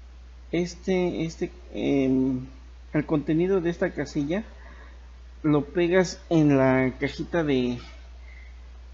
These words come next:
eh, comentarios en, en tu video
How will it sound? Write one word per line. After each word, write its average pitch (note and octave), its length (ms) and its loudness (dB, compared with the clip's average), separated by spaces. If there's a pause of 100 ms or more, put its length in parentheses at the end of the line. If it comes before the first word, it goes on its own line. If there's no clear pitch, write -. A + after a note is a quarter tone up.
(200)
eh, C3+ 500 2
comentarios D3 840 2
en, B2 380 -2 (2000)
en C3 720 6
tu B2 120 -2
video D3 340 4